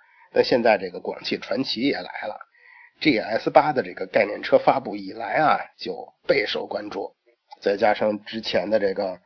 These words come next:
哈佛H九，还有长安的C S九五，这些都感觉自主品牌准备要集中发力突破这个瓶颈了。我们说从传祺G S四大获成功之后呀，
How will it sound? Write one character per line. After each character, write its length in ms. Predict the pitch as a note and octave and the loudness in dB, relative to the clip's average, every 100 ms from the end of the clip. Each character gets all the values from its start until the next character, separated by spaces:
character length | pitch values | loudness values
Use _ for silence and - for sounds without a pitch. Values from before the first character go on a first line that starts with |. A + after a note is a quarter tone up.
| _ - | _ -4
哈 160 | - G2 | 0 2
佛 160 | G#2+ | 2
H 260 | G2 A#2+ B2+ | 2 2 0
九， 380 | - - C3 B2+ - _ _ _ _ | -2 -4 -2 -2 -4 _ _ _ _
还 120 | - | -8
有 240 | F#2 F#2+ | -6 -8
长 200 | G2+ - | -6 -4
安 140 | F#2+ G2+ | -2 0
的 140 | G2+ | 0
C 200 | G#2 A2+ | 0 -2
S 220 | G2+ A2 | 0 -2
九 180 | - A2+ | 0 4
五， 400 | D3 B2+ - A2+ - _ _ - - _ _ | 4 4 0 -2 -2 _ _ -20 -20 _ _
这 180 | E3 C3+ | 0 0
些 220 | - D#3 | 0 -4
都 320 | D#3 G3 F#3+ | 6 10 10
感 340 | F3 - D#2 F#2+ A2 | 10 2 0 -2 -10
觉 320 | A2+ F2 G#2+ C3 | -10 -6 2 2
自 240 | B2+ B2 | 2 -4
主 200 | G#2 A2 | -2 -4
品 200 | A2 G#2 | -2 -2
牌 200 | G2 G#2 | 0 -2
准 240 | A2 G2+ F2+ | -4 -10 -4
备 140 | A2 | 0
要 240 | A2 G2 - _ _ | 0 0 -6 _ _
集 260 | - A2+ C3+ | -8 -4 0
中 220 | D#3+ D3+ | 4 4
发 240 | C3 G#2+ | 4 4
力 180 | A2 F#2+ - | 4 0 -10
突 180 | - | -6
破 200 | A2+ - | -4 -2
这 100 | F#2 | -4
个 80 | F#2+ | -6
瓶 260 | - F2+ G2+ | -10 -10 -6
颈 160 | A2+ | -4
了。 220 | - G2+ - _ _ _ _ - | -4 -6 -12 _ _ _ _ 0
我 100 | A#2 | 4
们 160 | B2+ F3+ | 6 8
说 220 | G#3+ G#3 - - | 10 8 6 -12
从 260 | - D3 | -2 0
传 280 | F3+ A2+ E3 | 2 2 2
祺 200 | - B2 | 0 0
G 180 | C#3 D3+ | 2 4
S 200 | G2 D3+ | 4 0
四 460 | - - - A2+ G2 | -6 -12 -4 -4 0
大 160 | A2 - | 0 0
获 120 | - | -4
成 180 | - G2+ | -6 -6
功 180 | G#2 G2+ | -4 -4
之 140 | G2+ | -2
后 240 | G2+ A2+ F#2 | 2 4 2
呀， 180 | F#2 | -2